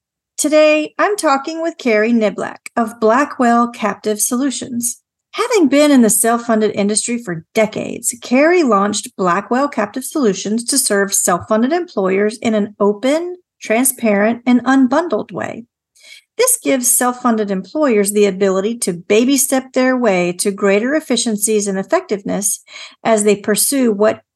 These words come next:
every health plan's goals ought to be, a healthier, happier, and more productive group of employees.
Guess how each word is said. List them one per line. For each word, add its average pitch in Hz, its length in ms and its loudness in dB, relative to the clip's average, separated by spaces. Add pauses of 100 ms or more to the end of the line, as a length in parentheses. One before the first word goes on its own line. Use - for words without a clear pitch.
every 254 380 2
health 185 300 -6
plan's 196 280 -2
goals 175 480 -2
ought - 300 -2
to 214 120 -2
be, 196 360 -2 (420)
a 233 120 2
healthier, 214 680 0 (120)
happier, 185 680 -2
and 196 220 2
more 190 260 2
productive 180 640 -4
group 170 360 -4
of 185 120 -4
employees. 180 760 -6